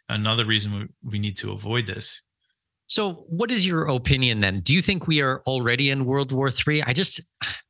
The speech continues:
Speaker 2: I can make a, a giant case that we are. It's just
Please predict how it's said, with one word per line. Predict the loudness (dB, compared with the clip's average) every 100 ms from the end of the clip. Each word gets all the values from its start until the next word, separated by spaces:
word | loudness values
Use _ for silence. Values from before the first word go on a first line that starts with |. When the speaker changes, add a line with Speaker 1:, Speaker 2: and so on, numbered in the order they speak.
| _
Speaker 2:
I | -4 2
can | 2 4
make | 4 2
a, | 2 2 0 _ -2
a | 0
giant | 2 2 2 0 0
case | 0 0 0 -2
that | -2
we | 0 2
are. | 2 0 -2 -4
It's | -4 -2
just | 0 -2